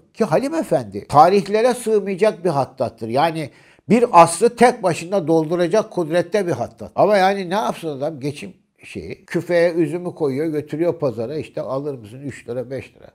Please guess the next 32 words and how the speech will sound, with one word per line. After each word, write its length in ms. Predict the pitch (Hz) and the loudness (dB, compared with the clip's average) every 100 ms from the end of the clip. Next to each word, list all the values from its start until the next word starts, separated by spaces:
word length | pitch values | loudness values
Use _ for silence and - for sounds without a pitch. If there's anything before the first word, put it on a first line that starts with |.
| - | 0
Alırlarsa 720 | 147 156 160 170 151 165 165 | 2 2 2 2 2 -2 -6
ne 80 | 160 | -6
mutlu, 380 | 151 135 - 120 | -6 -10 -8 -4
almazlarsa 920 | 131 139 143 131 147 117 143 143 135 | -4 -4 -6 -4 -4 -4 -4 -6 -6
küfeye 400 | - 107 135 139 | -12 -10 -6 -6
getiriyor. 560 | 127 131 - 120 107 110 | -4 -8 -8 -10 -10 -10
Ondan 200 | 120 110 | -14 -16
sonra 280 | - 127 | -16 -16
içinde 340 | 120 - 151 113 | -16 -16 -18 -14
üzüm 400 | 113 113 120 123 | -12 -12 -12 -14
artık 320 | - - - 113 | -10 -8 -8 -14
sirke 420 | - 110 - 139 | -12 -12 -6 -6
mi 100 | 139 | -6
olur? 300 | 120 - - - | -12 -16 -14 -2
Yani 460 | 147 - 131 135 | -2 -2 -10 -6
böyle 400 | - - - 110 92 _ _ _ _ _ _ | -4 -2 -4 -8 -12 _ _ _ _ _ _
o 140 | 131 98 | -10 -10
günkü 260 | 104 - | -14 -18
şart. 200 | - - _ | -20 -20 _
Tabii 260 | - 233 - | -4 -4 -2
kırklardan 600 | 202 196 214 214 226 247 | -2 2 4 4 4 0
yol 320 | 220 120 104 | 0 -2 -2
sonra, 540 | - 110 101 117 - _ _ | -6 -6 -6 -10 -16 _ _
kırklı 360 | - 147 147 185 | -6 -6 -2 -2
yıllarda 640 | 147 110 90 90 - - | 0 -2 -8 -10 -12 -12
hat 260 | - 202 226 | 0 0 0
sanatının, 720 | - 202 180 - 123 107 131 - | -4 -4 -4 -4 -8 -10 -12 -6
vakıfların 800 | 143 - 143 - 143 135 135 135 | -6 -6 -12 -2 0 0 -2 -4
vesairenin 720 | 135 - 127 131 131 131 120 | -4 -2 -2 -2 -4 -8 -8
bu 180 | 127 | -8
bir 60 | 117 | -10
kısım 400 | - - 139 123 | -18 -10 -8 -10